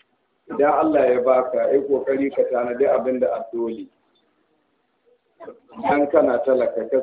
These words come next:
samu kuɗi, abin da an na farko masara. Ita an na farko kana talaka, ita an na farko masara. Ana kunu, ana hura, ana dawo,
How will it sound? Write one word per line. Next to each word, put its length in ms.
samu 260
kuɗi, 400
abin 300
da 160
an 120
na 100
farko 400
masara. 380
Ita 280
an 80
na 140
farko 400
kana 320
talaka, 380
ita 260
an 120
na 120
farko 360
masara. 380
Ana 280
kunu, 360
ana 460
hura, 420
ana 460
dawo, 440